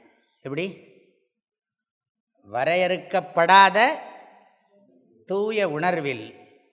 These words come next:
வரையறுக்கப்பட்ட உணர்பவர்கள் இருக்கிறார்கள். ஆக, உணர்பவன் என்பதே உணர்வில் கற்பிக்கப்பட்டது.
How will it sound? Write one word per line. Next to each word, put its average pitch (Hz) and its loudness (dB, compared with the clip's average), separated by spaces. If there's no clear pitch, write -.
வரையறுக்கப்பட்ட 190 -2
உணர்பவர்கள் 185 -2
இருக்கிறார்கள். 123 -10
ஆக, 180 -2
உணர்பவன் 233 2
என்பதே 196 -2
உணர்வில் 208 0
கற்பிக்கப்பட்டது. 185 -4